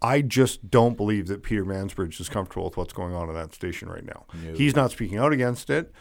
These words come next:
Speaker 1: um, but, but I'm like, "Come on." Like, somebody's gotta start having a little bit of, uh, just,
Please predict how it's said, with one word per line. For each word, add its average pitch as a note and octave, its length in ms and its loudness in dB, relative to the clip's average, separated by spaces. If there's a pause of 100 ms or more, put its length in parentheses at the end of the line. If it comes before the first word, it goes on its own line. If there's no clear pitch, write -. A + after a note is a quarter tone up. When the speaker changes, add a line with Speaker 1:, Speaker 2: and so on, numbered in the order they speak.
(320)
Speaker 1:
um, G2+ 640 -2
but, G#2 300 2 (180)
but G2+ 180 2
I'm F#2+ 220 -2
like, F#2+ 140 -8
"Come B2+ 180 2
on." - 220 -10 (320)
Like, B2 120 -2
somebody's E3 380 0
gotta G2+ 200 2
start G2+ 360 0 (160)
having G2 400 -2
a F2 80 -6
little F#2+ 260 2
bit F#2 140 0
of, E2 240 -4 (500)
uh, - 60 -14 (100)
just, - 220 -2